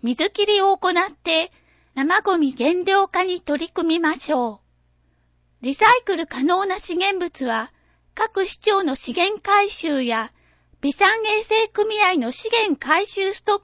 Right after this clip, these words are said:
クヤードに出すことで、資源として利用できます。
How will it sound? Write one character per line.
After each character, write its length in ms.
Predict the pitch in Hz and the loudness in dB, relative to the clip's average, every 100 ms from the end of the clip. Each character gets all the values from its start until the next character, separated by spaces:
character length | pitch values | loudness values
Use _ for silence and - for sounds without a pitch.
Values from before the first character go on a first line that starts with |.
| - | -4
ク 100 | 381 | 0
ヤ 220 | 392 403 | 4 4
ー 40 | |
ド 120 | 392 277 | 2 0
に 120 | 262 | 2
出 160 | 277 | 0
す 100 | 320 | -2
こ 140 | - 302 | -6 -4
と 140 | 262 | -2
で、 260 | 240 214 - _ _ _ _ | -2 -6 -10 _ _ _ _
資 240 | - 370 403 | -6 -2 0
源 220 | 453 466 | 0 -2
と 180 | 339 349 | -6 -6
し 60 | |
て 180 | - 269 | -4 -4
利 140 | 226 247 | -2 0
用 180 | 330 | 0
で 140 | 330 359 | -2 -6
き 160 | 320 | -4
ま 180 | 285 285 | -2 -2
す。 260 | - - | -4 -16